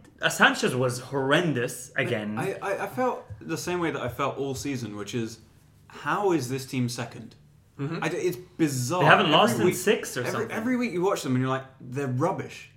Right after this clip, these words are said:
Speaker 1: No,
Speaker 2: They're
Speaker 1: but
Speaker 2: absolutely rubbish."
Speaker 1: look at
Speaker 2: And
Speaker 1: their
Speaker 2: they keep,
Speaker 1: record.
Speaker 2: I guess they keep smashing small teams.
Speaker 1: No, no.
Speaker 2: But,
Speaker 3: Well, they've
Speaker 2: like,
Speaker 3: beat all, they've beaten every single team they've played this season.
Speaker 1: The last five games, they've beaten Spurs, Chelsea, City. They've beaten
Speaker 3: Well,
Speaker 1: uh,
Speaker 3: well,
Speaker 1: big
Speaker 3: forget
Speaker 1: teams.
Speaker 3: that.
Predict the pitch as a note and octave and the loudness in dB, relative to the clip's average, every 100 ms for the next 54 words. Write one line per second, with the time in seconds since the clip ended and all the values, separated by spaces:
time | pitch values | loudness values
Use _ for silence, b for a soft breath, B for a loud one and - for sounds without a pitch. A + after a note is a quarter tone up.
0 | - F3 G3+ G#3 A3 - F#3+ F#3 D#3+ D#3+ | 0 6 6 6 2 -2 2 2 2 4
1 | E3+ B2+ F#3+ A#3 G#3 F#3+ D3 G#3 A3 D#3 | 4 6 6 8 6 6 6 6 6 4
2 | G#2 - - F3 F3 F3+ F#3+ F3 - D3 | 2 -6 -6 -6 -4 -4 -6 -8 -4 -2
3 | C#3+ C#3 B2+ A#2 - C3+ C3+ C3 G#2+ G#2 | -2 -2 0 -2 -6 -4 -4 -4 -8 2
4 | D3+ D3+ D#3+ D#3+ G#3 C3+ A3 A3 D#3 C3+ | 2 2 2 4 4 2 4 4 4 2
5 | G3 F3+ F3+ D3 C#3 B2 E3+ D#3+ D3+ - | 2 2 2 0 -2 -2 -8 -6 -8 -6
6 | C#3 C3+ C3+ C3 B2+ B2+ A2+ A2+ A#2+ G2 | -6 -6 -6 -6 -6 -6 -8 -10 -12 -12
7 | G2 G#2 - C#3 C#3 F#3 - E3 F#3 C#3+ | -14 -16 -4 2 8 8 6 4 4 4
8 | E3 F#3 C#3 B2 D#3 D#3+ C#3 - D3+ E3 | 0 2 0 2 0 0 -4 -4 0 2
9 | E3 - - C#3+ D3+ D3+ - D#3 D3 - | 2 -2 0 2 2 0 -2 0 0 -2
10 | D3+ D3 D#3+ D3 B2+ B2 E3 G#3 G3+ - | 0 0 2 0 -2 -2 -2 -2 -2 0
11 | B3+ G#3+ G#3+ B3+ B3 A3 - | 4 4 6 2 2 -2 -2